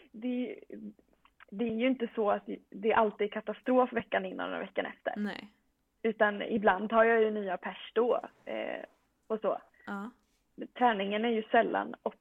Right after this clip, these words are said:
Speaker 1: alltså alltid optimal. Det kommer
Speaker 2: Mm.
Speaker 1: ju aldrig vara alltid optimalt.
Speaker 2: Nej.
Speaker 1: Eh, men,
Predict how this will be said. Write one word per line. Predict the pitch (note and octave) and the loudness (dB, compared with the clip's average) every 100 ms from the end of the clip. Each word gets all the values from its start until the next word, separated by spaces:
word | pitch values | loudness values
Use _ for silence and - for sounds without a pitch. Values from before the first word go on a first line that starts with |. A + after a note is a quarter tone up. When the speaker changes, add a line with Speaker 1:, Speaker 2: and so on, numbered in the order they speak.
| _ | _
Speaker 1:
alltså | A3 - - | -6 0 4
alltid | A#3+ G3 - G3+ | 4 4 -2 -6
optimal. | - A3 B3 - G#3 | -2 4 6 6 6
Det | G#3+ | 4
kommer | G3+ A3 | -2 0
Speaker 2:
Mm. | |
Speaker 1:
ju | A3+ | 2
aldrig | A#3 G3+ G#3 G#3 | 2 2 0 2
vara | G3+ F#3+ G3+ _ - | 2 2 -2 _ 2
alltid | A#3+ G3+ - F#3+ | 2 2 -4 -8
optimalt. | G3+ - C4+ C#4+ - A#3+ | -4 0 4 6 4 0
Speaker 2:
Nej. | G#3 G3 - - - | -6 -6 -6 -8 -10
Speaker 1:
Eh, | G#3+ G#3 - - - - | -10 -12 -18 -20 -20 -2
men, | B3 A3+ | 2 2